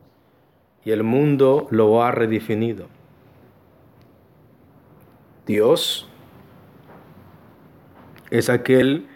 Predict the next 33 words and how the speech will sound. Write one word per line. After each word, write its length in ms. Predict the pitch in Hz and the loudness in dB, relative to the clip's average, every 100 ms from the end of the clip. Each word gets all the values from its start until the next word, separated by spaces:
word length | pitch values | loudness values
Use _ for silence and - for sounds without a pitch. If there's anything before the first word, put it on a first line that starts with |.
| _ - - - _ - | _ -20 -20 -20 _ -20
que 120 | - - | -12 -2
construyó 760 | 131 127 - 123 120 127 147 | 0 0 -2 0 2 2 2
la 140 | 143 131 | 0 -2
sexualidad 880 | 127 123 123 113 117 120 131 151 - | -4 -4 -6 -4 -4 -4 -4 -6 -8
y 120 | 120 | -4
los 320 | 113 113 - | -4 -4 -2
hombres 640 | 135 139 110 104 110 - - - _ 92 | -2 -2 0 0 0 -4 -18 -20 _ -4
lo 320 | 104 107 110 | 2 2 2
han 300 | 117 117 120 - - - | 2 0 -4 -12 -20 -8
pervertido. 800 | - 113 107 107 104 131 127 107 90 - - - - - - | 0 2 4 0 0 0 0 0 -6 -18 -20 -20 -20 -14 -6
Aquello 580 | 113 139 175 180 190 | -4 0 0 2 2
que 140 | - 139 | 2 0
Dios 400 | 117 156 175 151 | 2 2 2 2
reveló 800 | 143 113 110 107 139 147 - - _ _ _ _ _ | 0 2 0 2 2 2 -2 -10 _ _ _ _ _
que 280 | 139 127 143 | 0 2 2
es 120 | 143 | 0
general 640 | 147 120 117 123 151 147 | 0 0 0 0 -2 -2
para 160 | 135 117 | -2 -2
el 100 | 110 | -2
ser 220 | 143 135 | -2 0
humano 500 | 127 107 101 110 - - _ _ _ _ - | -2 -4 -6 -8 -12 -18 _ _ _ _ -6
y 100 | 120 | -2
que 120 | 135 | 0
los 180 | 127 120 | 2 2
seres 340 | 180 185 202 | 2 2 2
humanos 340 | 143 143 156 143 | 0 0 0 2
deberían 520 | 135 117 131 165 156 | 0 0 0 0 0
de 100 | 135 | -2
ser 360 | - 143 151 135 | 0 0 2 2
de 100 | 139 | 2
una 180 | 151 | 2
manera 420 | 147 120 131 151 139 | 0 -2 0 0 0
natural, 640 | 127 120 117 110 120 | -2 -2 -2 0 0